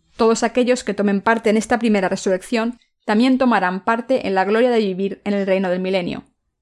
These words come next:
el reino de Cristo. La primera resurrección tomará lugar cuando Jesucristo regrese para raptar a todos los santos.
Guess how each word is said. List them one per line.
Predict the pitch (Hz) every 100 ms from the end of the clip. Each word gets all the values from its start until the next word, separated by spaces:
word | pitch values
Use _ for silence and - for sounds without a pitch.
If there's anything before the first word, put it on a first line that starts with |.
| _
el | 208 196
reino | 180 175
de | 175
Cristo. | 180 165 - - _ _ _ _ _ _ _ _ _ _
La | - 196
primera | 185 202 202
resurrección | 196 202 185 - 233 233
tomará | 196 185
lugar | 226 240 190 190
cuando | 196 180 190
Jesucristo | 196 202 220 220 - 170
regrese | 190 196 208 240 302
para | 285 202
raptar | 185 175 - 233 -
a | - 196
todos | 196
los | 190 -
santos. | 175 - 165 -